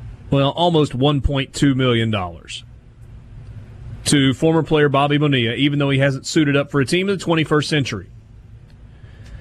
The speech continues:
Dennis Gilbert, the sports agent who negotiated the contract for Bonilla, told Yahoo Finance, "We got a guaranteed eight percent interest rate.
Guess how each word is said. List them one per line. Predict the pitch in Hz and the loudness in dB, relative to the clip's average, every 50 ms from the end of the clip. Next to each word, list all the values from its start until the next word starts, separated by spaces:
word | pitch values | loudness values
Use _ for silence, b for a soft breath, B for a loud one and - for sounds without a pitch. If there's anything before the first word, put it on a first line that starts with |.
| B B B | B B B
Dennis | - 160 285 302 294 277 - | 0 0 2 2 0 -2 -2
Gilbert, | 160 185 208 214 196 185 180 | 0 0 0 0 0 -2 -2
the | - 165 | -2 -4
sports | - - - 196 208 190 - | -4 0 2 2 2 2 2
agent | 196 180 175 160 170 165 156 | 2 2 2 2 0 0 2
who | 175 180 | 2 2
negotiated | 165 160 147 143 170 196 202 - - 185 180 175 165 156 | 2 2 2 2 4 2 2 2 0 0 0 0 0 -2
the | 139 | -4
contract | - - 180 185 190 202 160 175 180 170 156 | -4 -2 0 0 0 0 2 2 0 0 0
for | - | 0
Bonilla, | 151 139 147 143 151 165 165 151 143 | 0 0 2 2 2 2 2 2 0
told | 143 - - 156 160 156 151 139 - | 0 0 0 2 2 2 2 0 0
Yahoo | 139 139 147 165 175 165 165 160 156 | -2 0 0 0 2 2 4 4 2
Finance, | 139 - - 190 190 202 214 208 175 147 131 123 127 131 - - - - - | 2 0 -2 -2 0 0 0 0 2 2 2 0 -2 -4 -8 -12 -14 -12 -6
"We | 131 131 143 | -2 0 2
got | 143 156 160 156 | 2 2 0 0
a | 143 | -2
guaranteed | 120 117 143 165 180 180 170 147 - 175 170 165 151 - - | -2 0 0 0 0 -2 -4 -4 -2 0 0 0 0 -2 0
eight | 156 170 185 - - | -2 -2 -2 -4 -2
percent | - 165 147 - - 170 165 165 - - | -2 -2 -2 0 0 0 0 0 -2 -2
interest | 170 180 190 - - 170 147 - - | -2 -2 -2 0 2 0 0 0 0
rate. | 139 120 113 101 104 - | 0 0 0 0 -4 -8